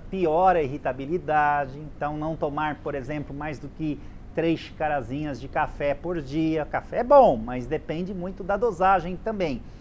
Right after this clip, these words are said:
É, então, atividade física aeróbica, por exemplo, ajuda bastante, né? Então, tem mulheres que se sentem melhor, é, com uma dieta mais adequada, com atividade física. Em,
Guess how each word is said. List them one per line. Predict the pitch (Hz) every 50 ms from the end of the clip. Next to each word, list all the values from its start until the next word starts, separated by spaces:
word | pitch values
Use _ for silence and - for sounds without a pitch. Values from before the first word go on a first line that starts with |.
| - - - - - - - -
É, | 139 147 151 156 151 165
então, | 175 185 175 - - 233 233 247 247 240 233
atividade | 196 - - 220 180 208 175 160 202 202 175 175
física | 165 - - - 196 214 214 170 147 160 - - 156
aeróbica, | 143 151 151 147 143 143 156 160 156 143 139 127 - 143 127
por | - 151 143
exemplo, | 139 135 120 127 143 156 147 131 139 143
ajuda | 147 135 117 139 139 135 135 123
bastante, | 135 147 147 - - - - 170 160 156 151 151 151 139 - - - 151 147 - - - - - - - - - -
né? | 131 139 156
Então, | 156 147 - - 165 160 175 185 180
tem | - - 185 185
mulheres | 175 175 175 165 175 180 180 185 180 -
que | - 208 214 226 214 - - - - - - -
se | - - 180
sentem | - - - 185 190 196 190 185 196 202
melhor, | 202 214 214 202 190 175 170 175 185 208 214 208 - - - - -
é, | - 147 156 165 160 156
com | - - 180
uma | 175 180 180
dieta | 160 131 147 170 170 165 175 170 160 151 - 147
mais | 147 147 143 135 131
adequada, | 135 127 147 180 175 - - 180 170 165 160 156 151 143 147
com | 139 - 147 139 135
atividade | 131 - - 143 127 135 147 131 - 139 135 135 147 170
física. | 156 - - 185 190 185 160 156 - 220
Em, | 226 226